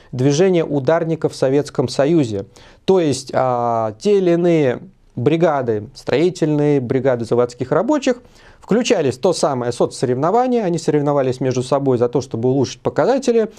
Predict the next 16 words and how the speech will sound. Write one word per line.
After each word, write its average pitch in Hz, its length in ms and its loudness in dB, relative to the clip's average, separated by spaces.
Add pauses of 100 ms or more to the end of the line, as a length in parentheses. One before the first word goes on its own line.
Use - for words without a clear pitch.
(220)
и 165 60 2
это 233 200 2
было 190 200 2
именно 175 340 2
ударная, 160 680 0 (400)
а, 120 380 -2
производство, 147 580 0
ударная 147 460 0
стройка. 147 500 -2 (280)
И 139 80 2
надо 180 180 -2
сказать, 262 340 0
что 160 460 0
в 127 60 -6
результате 151 680 0 (840)
этого, 135 580 0